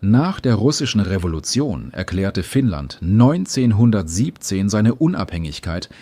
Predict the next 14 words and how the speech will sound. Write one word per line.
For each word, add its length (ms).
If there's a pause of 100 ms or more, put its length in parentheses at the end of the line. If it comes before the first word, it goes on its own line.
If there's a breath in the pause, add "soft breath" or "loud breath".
(280 loud breath)
was 380
sofort 560
zu 220
politischen 640
Spannungen 560
führte. 420 (960 loud breath)
Der 380
finnische 460
Bürgerkrieg 960
neunzehnhundertachtzehn 1900
brachte 380
einen 260
blutigen 600
Konflikt 580